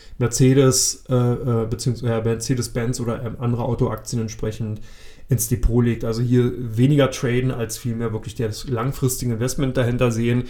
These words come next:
Und, äh, ich denke, da sind die Aussichten für die Porsche A G zumindest mal gar nicht so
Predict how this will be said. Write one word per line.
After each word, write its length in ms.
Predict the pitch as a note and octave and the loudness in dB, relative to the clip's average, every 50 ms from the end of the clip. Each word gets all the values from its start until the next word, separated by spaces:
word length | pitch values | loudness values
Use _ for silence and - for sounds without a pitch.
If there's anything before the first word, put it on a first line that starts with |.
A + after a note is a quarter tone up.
| - - - - - - - - - | -10 -16 -18 -18 -18 -16 -16 -8 0
Und, 560 | - C3 B2 A#2+ A#2+ A#2 A#2 A2 G#2 - - | 4 6 6 6 6 4 2 0 -2 -4 -4
äh, 100 | C3 B2+ | -2 -2
ich 100 | A2 - | 0 0
denke, 180 | - B2 A#2+ B2+ | 0 0 0 2
da 100 | B2 A#2+ | 0 0
sind 160 | A2 A2 A2 | -2 -2 -4
die 140 | - A#2 A2 | -4 -4 2
Aussichten 840 | A2 C3+ F3 - - F3 D#3 - - - - C#3 C3+ C3 C3 - - | 2 2 4 4 4 2 2 2 0 -2 0 0 2 2 0 -2 -2
für 140 | - - | 0 2
die 80 | C#3 B2+ | 2 2
Porsche 420 | B2 - - A#2+ B2 B2 - C#3 | 4 4 2 2 2 -2 -2 -4
A 60 | - A#2 | -4 -4
G 440 | G#2+ A#2+ C3 A#2+ A#2 A#2 A#2 A2+ - | -2 -2 -2 -2 -2 -2 -4 -8 -10
zumindest 540 | - - - B2+ A#2 A2 A2 A2+ A2 - - | -10 -4 -2 -2 0 0 -2 -4 -6 -4 -4
mal 280 | A#2 G#2+ A2 G#2+ - - | -4 -2 -4 -4 -6 -6
gar 200 | - G#2+ G2+ G2 | -8 -8 -8 -8
nicht 260 | G#2+ B2 - - A2+ | -10 -10 -12 -12 -10
so 220 | A2 A2 A2 - | -10 -10 -10 -12